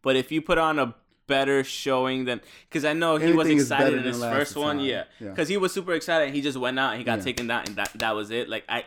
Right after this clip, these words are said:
Speaker 1: could see how that could happen to somebody that's probably nervous 'cause it's his
Speaker 2: Yeah.
Speaker 1: first official fight. And two, it's, like, a different thing you're not used to so much.
Speaker 2: Yeah.
Speaker 1: So, like,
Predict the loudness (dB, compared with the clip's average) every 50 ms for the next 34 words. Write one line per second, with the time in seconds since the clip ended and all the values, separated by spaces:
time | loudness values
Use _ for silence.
0 | -10 _ -8 -6 -6 -4 -4 -4 -2 -2 -2 -2 -2 -2 -2 -4 -4 -4 -2 -2
1 | -2 -2 -6 -10 -12 -12 -10 -8 -6 -2 -2 -2 -2 -4 -6 -8 -10 _ _ _
2 | _ _ _ _ _ _ _ _ _ -2 -2 0 0 -2 -4 -6 -4 -4 -2 -2
3 | -2 -2 -2 -4 -4 -4 -8 -8 -8 -6 -8 -6 -6 -4 -4 -4 -6 -6 -10 -12
4 | -12 -12 -10 -8 -10 -8 -8 -10 -10 -4 -2 -2 -2 -2 -4 -8 _ _ _ _
5 | _ _ _ _ _ _ _ _ _ -6 -4 -4 -4 -4 -6 -8 -10 -6 -2 0
6 | 0 0 0 -2 -6 -6 -6 -6 -6 -6 -8 -12 -10 -8 -6 -8 -6 -8 -10 -10
7 | -8 -8 -6 -6 -6 -6 -6 -6 -6 -4 -2 0 0 -2 -2 -8 -10 -10 -8 -8
8 | -10 -12 -10 -8 -6 -4 0 0 2 2 2 2 2 2 2 2 0 0 -2 -4
9 | -8